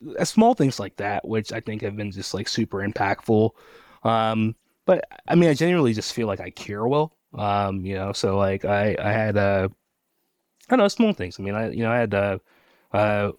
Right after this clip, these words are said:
one, uh, one guy who, uh, recently just, um, had surgery for, uh,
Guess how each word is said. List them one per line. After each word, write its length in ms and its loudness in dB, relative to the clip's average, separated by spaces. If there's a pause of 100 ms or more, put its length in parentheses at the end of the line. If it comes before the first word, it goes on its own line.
(140)
one, 640 -2
uh, 400 -2 (240)
one 200 0
guy 360 0
who, 480 -4
uh, 240 -6
recently 440 -2
just, 280 -6 (100)
um, 440 -6 (140)
had 200 -4
surgery 320 -2
for, 400 -4
uh, 220 0